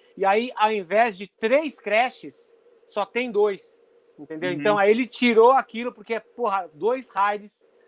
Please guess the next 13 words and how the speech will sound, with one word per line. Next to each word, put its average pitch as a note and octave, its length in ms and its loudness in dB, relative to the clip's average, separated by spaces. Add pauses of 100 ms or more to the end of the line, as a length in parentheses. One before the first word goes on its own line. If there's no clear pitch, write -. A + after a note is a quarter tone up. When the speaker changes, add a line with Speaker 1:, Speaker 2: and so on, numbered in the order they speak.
(160)
Speaker 1:
um A3 200 -10
de, G3 340 -6 (160)
amanhã B3+ 540 4
eu A#3+ 60 -2
vou C#4 120 2
postar A3 560 0
essa F#3 240 -4
foto F#3 420 -8 (240)
só F#3+ 160 -4
pra F#3 140 -8
vocês F3+ 360 -12
verem, F#3+ 300 -6
né, F#3 200 -6